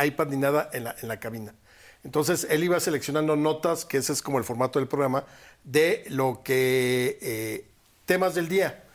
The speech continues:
de policía, de, podían ser de deportes, cultura, política,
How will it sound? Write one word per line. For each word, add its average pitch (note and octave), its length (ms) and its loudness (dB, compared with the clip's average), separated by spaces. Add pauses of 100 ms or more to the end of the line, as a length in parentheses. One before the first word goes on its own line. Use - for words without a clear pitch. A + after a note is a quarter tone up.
(280)
de G3 180 2
policía, F#3 1080 2
de, D#3 200 4
podían D#3 360 0
ser E3+ 120 0
de D#3+ 100 2
deportes, C#3+ 600 2
cultura, C3+ 680 0
política, C3+ 580 -4